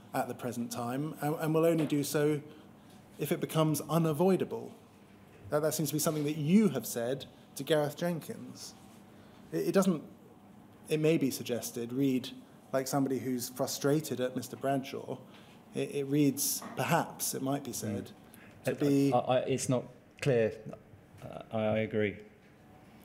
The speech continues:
Speaker 1: Well, it may be said that it is, in fact, clear, uh, and that it is clearly telling Mister Bradshaw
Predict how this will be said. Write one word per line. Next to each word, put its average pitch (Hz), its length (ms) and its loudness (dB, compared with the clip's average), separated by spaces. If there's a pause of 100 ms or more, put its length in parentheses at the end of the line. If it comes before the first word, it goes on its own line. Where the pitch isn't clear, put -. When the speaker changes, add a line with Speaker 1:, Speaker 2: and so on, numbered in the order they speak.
(380)
Speaker 1:
Well, 160 140 -4
it 156 80 0
may 185 120 10
be 160 120 4
said 156 180 4
that 143 100 4
it 143 80 2
is, 202 200 8
in 113 80 -6
fact, 117 340 -10
clear, 120 380 -10 (120)
uh, 143 140 -4
and 143 220 0
that 135 80 0
it 123 120 0
is 127 120 -2
clearly 156 320 6
telling 127 480 2 (420)
Mister 139 220 -2
Bradshaw 143 800 0